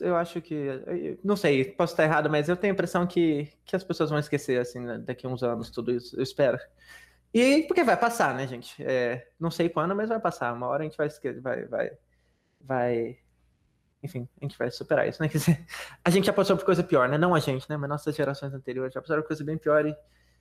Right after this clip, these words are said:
e, enfim, e nos livramos, então.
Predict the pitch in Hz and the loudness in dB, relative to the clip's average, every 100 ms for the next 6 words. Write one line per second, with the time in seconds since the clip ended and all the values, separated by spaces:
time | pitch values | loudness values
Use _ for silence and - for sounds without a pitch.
0 | _ _ _ - 139 131 - 123 _ _ | _ _ _ -10 -8 -8 -10 -18 _ _
1 | _ _ _ _ _ _ _ _ - 147 | _ _ _ _ _ _ _ _ -8 -4
2 | 139 143 127 127 127 - 160 | 0 0 2 -2 -2 -4 -4